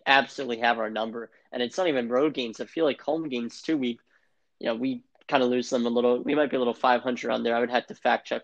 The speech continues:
that. But, Jared, let's go over the theory that we talked about the other day before we wrap this up. Uh, so, real quickly, the Nets are beating the Clippers by six with two and a half minutes left, and the Bucks are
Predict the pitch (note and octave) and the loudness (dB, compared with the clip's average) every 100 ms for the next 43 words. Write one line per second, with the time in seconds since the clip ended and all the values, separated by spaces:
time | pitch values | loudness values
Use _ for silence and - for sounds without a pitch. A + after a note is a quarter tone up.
0 | - A#2+ - - - _ - D3+ E3+ F3 | 0 0 0 -14 -20 _ 0 0 4 4
1 | E3+ - _ _ - - C4 D#4 D4+ B3+ | 4 -6 _ _ -2 0 2 2 2 2
2 | F#3 - G3+ E3+ D3 - E3 D3+ D3 C3+ | -2 4 6 6 2 4 4 4 0 0
3 | B2+ C3 C3+ A#2+ D3+ C3 B2 B2+ B2 A#2 | 0 2 2 0 -2 0 4 2 2 -8
4 | - B2 A#2 _ _ - _ _ _ - | 0 0 0 _ _ -20 _ _ _ -20
5 | _ D3 D3 C#3+ C3 _ _ - - E3 | _ 4 6 6 2 _ _ -12 -4 -2
6 | D3 _ _ _ _ F#3+ A3+ A3 G#3 - | -2 _ _ _ _ -2 -2 -2 -6 -4
7 | E3 D3 _ _ - C#3+ E3 G#3 A3 - | -6 -8 _ _ -12 -6 0 0 -2 -14
8 | - - E3+ D#3+ C#3+ F3+ F#3 F#3+ E3+ - | -18 -4 2 2 0 -6 -4 -4 -6 -8
9 | F#3 E3+ - D3 - - D3 - C#3 - | -6 -6 -4 -4 -4 -6 -6 -6 -12 -6
10 | F3 E3 D#3+ D3+ D3 C3+ C3 C#3 B2+ C3+ | -4 -2 -2 -2 -4 -6 -6 -4 -4 -4
11 | B2+ - D#3+ D#3+ - C#3 | -6 0 0 0 -4 -4